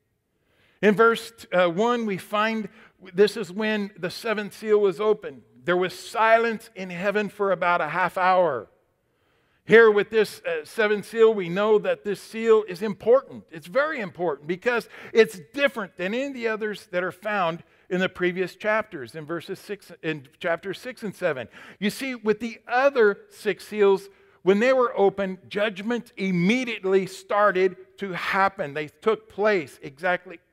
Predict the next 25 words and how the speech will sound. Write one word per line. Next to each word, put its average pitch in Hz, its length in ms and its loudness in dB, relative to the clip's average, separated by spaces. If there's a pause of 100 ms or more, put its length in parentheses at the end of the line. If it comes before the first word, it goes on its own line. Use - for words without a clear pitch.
to 277 160 -8
the 226 180 -8
earth 202 300 0 (340)
and 175 340 -6 (100)
its 160 220 -10
inhabitants. 170 840 -6 (520)
But 180 140 4
here 262 320 0
we 240 200 -2
find 185 480 -4 (200)
the 196 140 0
angelic 220 580 2
host 220 360 2
stood 220 320 2
silent, 233 680 -2
and 185 160 -6
the 180 80 -4
resurrected 214 800 -4
saints 220 640 -4 (260)
must 190 380 -2
be 196 100 -6
watching 180 680 -8 (200)
with 151 180 0
intense 170 640 -12
concern 165 680 -10